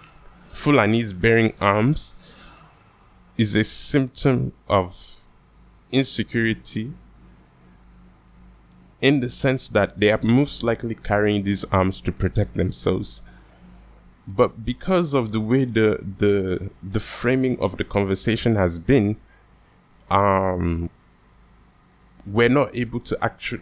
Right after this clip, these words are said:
accurately diagnose the issue. We're just labeling it as some murky tribal issue.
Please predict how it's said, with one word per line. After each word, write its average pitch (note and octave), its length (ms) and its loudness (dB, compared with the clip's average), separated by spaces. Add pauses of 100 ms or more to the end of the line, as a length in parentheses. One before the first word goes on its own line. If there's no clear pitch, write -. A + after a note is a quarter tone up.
(100)
accurately B2 600 -4
diagnose G2+ 720 0
the F#2 220 -4
issue. - 320 -8 (460)
We're G2+ 160 -2
just A#2 500 -12
labeling G#2+ 600 -4
it G2+ 140 -4
as - 120 -6
some G#2 460 -6
murky G#2 1040 -4
tribal G#2 500 -4
issue. - 300 -6